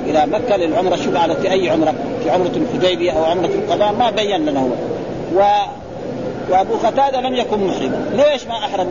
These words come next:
كل الصحابة يحرموا. قال: "الرسول أرسله في حاجة"، يعني قال له: "روح شوف القبيلة الفلانية هل هي قاعدة لنا في الطريق تبغى تغزونا أو شيء"، فهو ما قال له الرسول: "لا تحرم". ها؟ فحسب أمر رسول الله صلى الله عليه وسلم هو لا يحرم، والصحابة الآن مو محرم.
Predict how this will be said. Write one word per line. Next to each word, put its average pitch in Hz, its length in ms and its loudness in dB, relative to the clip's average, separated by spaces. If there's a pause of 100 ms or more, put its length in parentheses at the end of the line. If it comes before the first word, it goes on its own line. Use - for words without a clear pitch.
كل 214 160 2
الصحابة 180 420 0
يحرموا. 202 420 0
قال: 240 100 2 (380)
"الرسول 190 320 0
أرسله 196 360 2
في 233 260 -2
حاجة"، 208 200 0 (520)
يعني 175 160 2
قال 196 200 4
له: 180 80 0
"روح 202 100 0
شوف 185 220 0
القبيلة 170 380 2
الفلانية 156 500 2 (360)
هل 151 80 2
هي 185 120 4
قاعدة 185 340 2
لنا 180 220 0
في 165 80 -2
الطريق 180 360 2
تبغى 156 180 0 (380)
تغزونا 165 480 2
أو 139 60 2
شيء"، 156 240 0 (420)
فهو 240 220 6
ما 262 140 4
قال 226 140 0
له 220 180 -2
الرسول: 180 240 -2
"لا 240 120 4
تحرم". - 220 -6 (400)
ها؟ 185 140 2 (220)
فحسب 233 300 0 (120)
أمر 214 80 0
رسول 175 300 -2
الله 160 140 2
صلى 143 140 -2
الله 127 100 -4
عليه - 120 -4
وسلم 226 120 -2
هو 269 80 2
لا 269 120 4
يحرم، 190 200 0 (380)
والصحابة 196 400 2
الآن 170 240 0 (360)
مو 262 60 2
محرم. 247 240 0